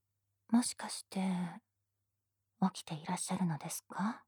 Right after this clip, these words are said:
<laughs>興奮して目が冴えているのですね。無理もございません。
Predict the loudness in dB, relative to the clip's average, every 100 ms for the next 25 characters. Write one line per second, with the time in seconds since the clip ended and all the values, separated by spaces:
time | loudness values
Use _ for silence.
0 | _ _ _ _ _ _ _ _ _ _
1 | _ _ _ _ _ _ _ _ _ _
2 | _ _ _ 8 8 6 -4 _ _ -20
3 | -20 _ _ _ _ _ _ _ _ _
4 | _ _ _ -4 4 4 4 0 0 -4
5 | -10 -6 -4 -4 -4 2 6 8 6 2
6 | 4 4 4 4 8 6 4 0 -2 -2
7 | -4 -6 -8 _ _ _ _ _ _ _
8 | _ _ _ _ _ 6 8 8 4 0
9 | -2 0 2 2 2 -2 0 0